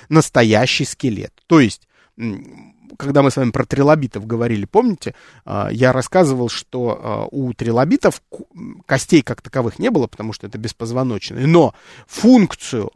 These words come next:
опорную и защитную выполнял их панцирь, который находился снаружи их тела, и именно к нему прикреплялись, а, мышечно-подобные структуры, мышцы этих, э,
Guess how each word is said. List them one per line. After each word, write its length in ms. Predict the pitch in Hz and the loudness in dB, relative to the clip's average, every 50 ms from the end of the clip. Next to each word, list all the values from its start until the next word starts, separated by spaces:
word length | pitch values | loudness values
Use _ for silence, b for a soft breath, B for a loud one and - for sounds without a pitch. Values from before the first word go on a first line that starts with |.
| _ _ | _ _
опорную 760 | 147 147 127 - - 196 208 208 190 160 135 123 113 110 107 | 0 0 0 0 0 4 6 6 6 6 4 0 -4 -4 -4
и 20 | |
защитную 640 | 107 113 131 135 - - - 277 320 - 226 175 156 135 | -4 -4 -4 -4 -4 -2 0 0 0 0 0 -2 -2 0
выполнял 440 | 135 131 - 147 180 233 269 269 | 0 0 0 0 2 0 0 -2
их 120 | 240 - - | -4 -4 -2
панцирь, 420 | - 160 151 147 139 - 131 117 | 2 4 4 4 2 0 -4 -6
который 260 | - 127 - 131 135 | -6 -6 -6 -4 -4
находился 440 | 135 123 - 135 156 196 - - 160 | -4 -4 -2 0 0 0 0 -2 -4
снаружи 540 | - - 131 131 151 185 185 156 127 131 123 | -6 -4 -2 0 0 2 0 0 0 0 -2
их 140 | 117 - - | -2 -4 -8
тела, 420 | - - 107 98 101 143 - B B B B B | -12 -10 -6 -4 -2 -2 -2 B B B B B
и 120 | - 170 180 | 2 4 4
именно 220 | 170 165 156 151 | 6 6 4 2
к 100 | - - | 2 2
нему 260 | 151 139 151 190 226 | 2 2 2 2 2
прикреплялись, 760 | 185 185 135 - 123 120 - - 143 170 190 180 170 - - B B B B B | 2 2 0 0 -2 -4 -2 0 2 2 4 4 2 0 -2 B B B B B
а, 260 | - 127 127 131 131 | -4 -2 0 2 2
мышечно-подобные 1000 | 139 156 180 170 - - - - 147 131 - 165 175 165 147 131 120 120 117 110 | 4 4 4 4 2 0 -4 -4 -2 0 2 2 2 4 2 0 0 -2 -4 -6
структуры, 540 | - - - 143 139 - - - 127 107 107 | -6 -8 -10 -10 -10 -10 -10 -10 -8 -6 0
мышцы 400 | 120 147 165 - - - - - | 2 2 2 2 0 -6 -14 -12
этих, 420 | - - 104 - - - - - _ - | -10 -8 -8 -8 -10 -14 -16 -20 _ -18
э, 160 | - - | -16 -14